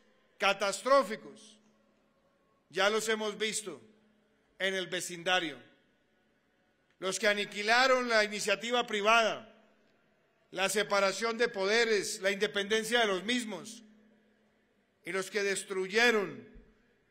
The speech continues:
la doctrina sana, independiente,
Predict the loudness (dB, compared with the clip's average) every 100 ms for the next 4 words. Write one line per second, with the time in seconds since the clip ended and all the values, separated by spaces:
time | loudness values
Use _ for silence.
0 | -12 -2 0 2 -2 -6 -10 0 2 2
1 | 0 -4 -6 -18 -20 _ _ -16 -6 2
2 | 4 4 0 -6 -12 -20 _ _ -12 -4
3 | -4 -2 -4 0 4 4 2 -4 -6 -8